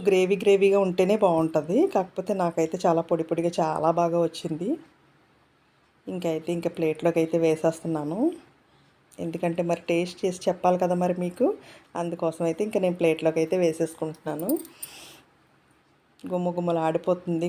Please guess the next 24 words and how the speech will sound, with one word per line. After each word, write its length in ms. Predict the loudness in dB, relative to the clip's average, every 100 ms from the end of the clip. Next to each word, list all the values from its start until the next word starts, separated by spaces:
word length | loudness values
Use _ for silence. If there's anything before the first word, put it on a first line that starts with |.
| -2
కంపల్సరీ 600 | -4 2 2 6 6 6 2
ఉల్లిపాయతో 480 | 2 2 4 4 4 4
మాత్రం 260 | 2 2 0 2
తినండి 300 | 2 2 2 0
దీన్ని, 220 | 0 -2 0
చాలా 280 | 0 2 0 2
బాగుంటది. 360 | 2 2 0 -4
ఎందుకంటే 280 | -2 -4 -2
మరి 120 | -2 -2
మనం 140 | -4 0
గోంగూర 320 | 0 2 2 2
వేసాం 260 | 0 -2 -2
కదా, 180 | 0 0 -2 -4 -20 -20 -20 _ _ _
ఉల్లిపాయ 280 | -8 2 2 2
నంచుకుని 380 | -2 -4 -4 -2
తింటే 220 | -2 -2 -4
చాలా 340 | -4 -2 0 0 0
బాగుంటది 400 | -2 -2 -4 -4
అన్నమాట. 260 | -8 -4 -2 -2 -4 -14 -20 -20 -8 -6
చాలా 280 | -4 -2 0
అంటే 140 | 0 0 4
చాలా 240 | 6 6 2
వేడిగా 440 | 0 2 2 2 2
ఉంది. 240 | 2 0